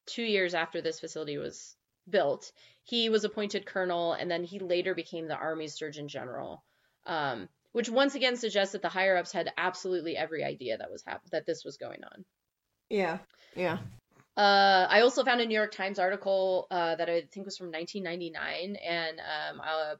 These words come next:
Speaker 1: Bob Doheny is quoted in it. He's this guy who was a lawyer, um, on the United States prosecution team in Tokyo. So post-war, people are in there investigating,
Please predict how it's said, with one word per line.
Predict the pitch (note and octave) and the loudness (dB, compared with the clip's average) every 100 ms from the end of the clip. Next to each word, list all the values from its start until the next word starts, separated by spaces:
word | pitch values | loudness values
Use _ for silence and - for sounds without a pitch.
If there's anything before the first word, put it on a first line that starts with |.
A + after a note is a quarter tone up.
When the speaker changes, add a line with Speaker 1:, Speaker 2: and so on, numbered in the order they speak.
| _ | _
Speaker 1:
Bob | - F#3 F#3+ G3+ | 0 4 6 4
Doheny | G3 F3+ - F#3 F3 | 2 2 2 -2 0
is | E3 D#3 | -2 -4
quoted | E3 E3 D#3+ | -4 -2 -2
in | D#3+ | -2
it. | D#3+ - | -4 -6
He's | - G3+ G3 | -4 -4 -2
this | G3+ | -4
guy | - E3+ F3 | 0 2 2
who | F#3 | 2
was | F3 | -2
a | E3 | -2
lawyer, | D3 D3 D3+ E3 E3+ E3+ E3+ _ _ _ _ - | -4 -4 -2 0 2 0 -2 _ _ _ _ -6
um, | E3 D#3 D3+ D3 - _ _ - | -2 0 -2 -4 -10 _ _ -2
on | F#3+ G#3 | 2 2
the | G#3 | 2
United | G3+ F3 E3+ E3+ | 0 2 2 -2
States | - D#3+ D3 | -4 -4 -4
prosecution | - D#3+ E3 - E3 D#3+ | -6 -6 -6 -10 -8 -8
team | D3 D#3+ D3 C#3+ | -8 -6 -6 -6
in | - F#3+ | -4 -4
Tokyo. | F3 E3 D3 A2+ A#2 - - _ _ _ | -4 -6 -8 -8 -6 -6 -8 _ _ _
So | - F3 D#3+ C#3+ D#3 _ _ _ _ _ - | -2 2 4 2 -2 _ _ _ _ _ 0
post-war, | A3 G#3+ - F#3+ F#3 F3 F3 E3+ - | 2 2 2 4 6 6 4 2 -4
people | - G3 | -10 0
are | F#3 | 2
in | D3 F3 | 2 0
there | E3 E3 D#3+ D#3 | 0 2 4 2
investigating, | D#3 D#3 D3+ D#3 D3 C#3+ C#3+ C#3+ D3 | 0 -4 -4 -2 -2 0 -2 -4 -8